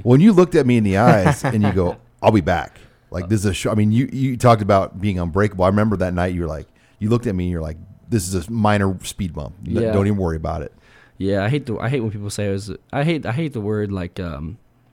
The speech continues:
Speaker 2: kinda just, I hate the connotation that it brings, that the negative,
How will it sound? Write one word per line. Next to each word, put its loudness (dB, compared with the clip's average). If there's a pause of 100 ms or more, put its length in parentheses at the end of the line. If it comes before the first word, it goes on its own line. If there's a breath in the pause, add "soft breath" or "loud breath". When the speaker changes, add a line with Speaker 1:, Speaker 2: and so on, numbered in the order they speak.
(160)
Speaker 2:
kinda -8
just, -12 (380 soft breath)
I -2
hate 2
the -8
connotation -4
that -8
it -10
brings, -8
that -12
the -8
negative, -8